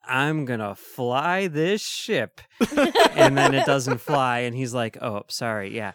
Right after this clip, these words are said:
Speaker 1: Okay, now I'm gonna fly this ship." Like, that's how you do one of those hero moment things.
Speaker 2: Parking brake.
Speaker 1: You know? I mean,
Speaker 2: Yeah,
Speaker 1: I
Speaker 2: but,
Speaker 1: just
Speaker 2: okay, so do we want Uhura to have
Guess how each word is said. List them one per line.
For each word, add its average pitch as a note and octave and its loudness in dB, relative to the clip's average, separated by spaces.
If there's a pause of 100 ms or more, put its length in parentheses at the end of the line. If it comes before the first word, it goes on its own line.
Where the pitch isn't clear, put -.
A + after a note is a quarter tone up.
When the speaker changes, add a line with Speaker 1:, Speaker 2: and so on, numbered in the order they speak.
(260)
Speaker 1:
Okay, D3+ -4
now D#3 -2
I'm B2+ 0
gonna B2 -2
fly A2+ -2
this G#2+ -4
ship." - -8
Like, A#2 -8
that's D3+ -2
how C#3+ -6
you A#2+ -6
do A2 -6
one G2 -8
of F#2+ -8
those F2+ -10
hero F2+ -10
moment E2+ -14
things. - -18
Speaker 2:
Parking A#2 -4
brake. D#2+ -14 (240)
Speaker 1:
You C3 -4
know? F3 -4 (680)
I B2 -6
mean, A#2+ -6 (480)
Speaker 2:
Yeah, C4 -8
Speaker 1:
I A3 -4
Speaker 2:
but, F#3 -14
Speaker 1:
just G3 -8
Speaker 2:
okay, B2+ 0 (220)
so E3 -4 (540)
do F3 -6
we C#3+ -6
want D3 -4
Uhura G3 -4
to G#3+ -8
have G#3+ -4